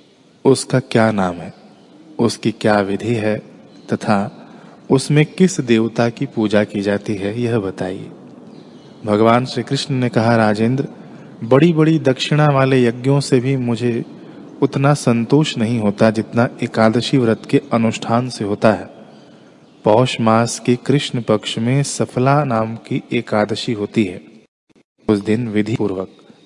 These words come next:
भगवान नारायण की पूजा करनी चाहिए। जैसे नागों में शेषनाग, पक्षियों में गरुड़ तथा देवताओं में श्री विष्णु श्रेष्ठ हैं,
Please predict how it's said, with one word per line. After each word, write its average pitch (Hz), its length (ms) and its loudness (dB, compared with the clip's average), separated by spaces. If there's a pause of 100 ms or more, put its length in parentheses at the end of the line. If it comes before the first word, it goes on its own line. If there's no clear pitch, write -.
भगवान 110 460 2
नारायण 107 520 0
की 117 60 -6
पूजा 104 360 -2
करनी 98 320 -8
चाहिए। 101 440 -6 (600)
जैसे 120 380 2
नागों 117 380 2
में 117 140 0
शेषनाग, 127 680 0 (480)
पक्षियों 160 460 2
में 139 220 0
गरुड़ 113 280 2 (220)
तथा 117 240 2
देवताओं 107 600 2
में 113 300 -4
श्री 117 240 0
विष्णु 120 380 -2
श्रेष्ठ 131 400 0
हैं, 95 260 -12